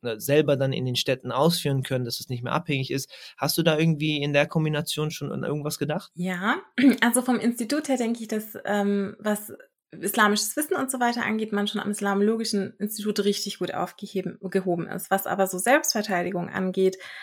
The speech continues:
Speaker 2: ist Walia der erste Schritt. Und, ähm,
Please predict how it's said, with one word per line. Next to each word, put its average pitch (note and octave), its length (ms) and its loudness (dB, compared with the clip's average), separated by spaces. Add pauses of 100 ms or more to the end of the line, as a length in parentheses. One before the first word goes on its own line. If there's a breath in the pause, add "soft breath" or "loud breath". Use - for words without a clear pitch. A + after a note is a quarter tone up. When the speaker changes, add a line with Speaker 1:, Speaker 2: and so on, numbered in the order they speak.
(200 loud breath)
Speaker 2:
ist G#3 260 2
Walia G3+ 720 4
der G3 200 0
erste - 360 0
Schritt. - 460 4 (400 loud breath)
Und, G3+ 440 6
ähm, G3 540 0